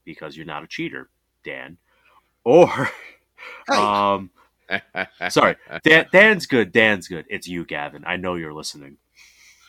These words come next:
Speaker 1: Um, or, or you just pay an extra five points per guy, make your life easy, and take melta guns.
Speaker 3: Yeah. Um,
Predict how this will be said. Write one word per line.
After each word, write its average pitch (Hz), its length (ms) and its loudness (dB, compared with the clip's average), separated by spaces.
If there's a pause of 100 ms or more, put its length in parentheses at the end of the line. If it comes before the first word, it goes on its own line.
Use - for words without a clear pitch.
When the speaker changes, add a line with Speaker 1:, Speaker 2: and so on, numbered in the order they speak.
(640)
Speaker 1:
Um, 131 300 2
or, 202 380 6
or 160 400 4 (260)
you 143 80 4
just - 140 0
pay 131 100 2
an 131 60 4
extra 123 180 0
five 113 260 2
points 113 240 -4
per 107 140 -6
guy, 90 400 -2 (160)
make 113 180 -6
your 113 100 -2
life 101 200 -2
easy, 87 280 -10
and 85 80 -16
take 85 180 -16
melta - 280 -18
guns. - 380 -20 (760)
Speaker 3:
Yeah. 71 180 -12 (1900)
Um, 78 280 -16